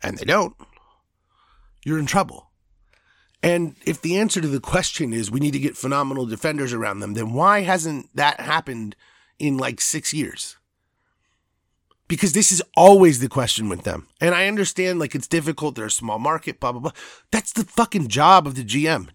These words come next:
Deal with it. Figure it out. Draft and develop players. And they haven't done that. Now, you might say to me, "Okay, we think the problem is that Terry Stotts can't develop players."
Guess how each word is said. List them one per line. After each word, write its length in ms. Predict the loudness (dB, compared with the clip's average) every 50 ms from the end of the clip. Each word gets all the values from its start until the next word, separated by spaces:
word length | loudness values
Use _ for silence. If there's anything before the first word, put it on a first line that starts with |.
| _ -4
Deal 220 | 0 2 4 4
with 160 | 4 2 0
it. 140 | -4 -8 -4
Figure 260 | -4 -2 -2 0 -2
it 80 | 0 2
out. 240 | 2 2 2 0 _ _ -20 -20 -20 -20 -20 -20 -20 _ _ _ _ -2
Draft 380 | 2 6 6 6 6 6 4
and 100 | 2 2
develop 340 | 4 6 6 6 6 4 2
players. 640 | 0 2 2 2 0 -2 -4 -8 -8 -8 -6 -8 -10 -14 _ _ _ _ _ _ -8
And 100 | -4 -2
they 60 | -2
haven't 280 | 0 0 -2 -2 0
done 200 | 2 2 2 2
that. 220 | 0 -4 -8 -10 -12 _ _ -4
Now, 240 | 0 0 0 0 -4 -10 -20 -20 -12 -4
you 160 | 0 0 2
might 240 | 4 4 2 2 2
say 280 | 0 -2 0 0 -2 -2
to 60 | -4
me, 280 | -6 -6 -6 -6 -4 -4
"Okay, 420 | -4 -4 -2 0 0 0 -2 -2 -6 _ _ _ _ _ _ _ _ _ _ _ _ _ _ _ _
we 220 | -4 0 2 2 2
think 260 | 2 2 0 0 0
the 80 | -2 -2
problem 340 | 2 2 2 2 2 -2
is 100 | -6 -6
that 140 | -6 -6 -4
Terry 240 | -4 -2 -2 -2 -2
Stotts 320 | -2 -2 -2 -2 -2 -4
can't 240 | -6 -6 -6 -6 -6
develop 380 | -6 -6 -4 -2 -2 -4 -4 -4
players." 540 | -4 -4 -4 -4 -4 -6 -8 -8 -10 -10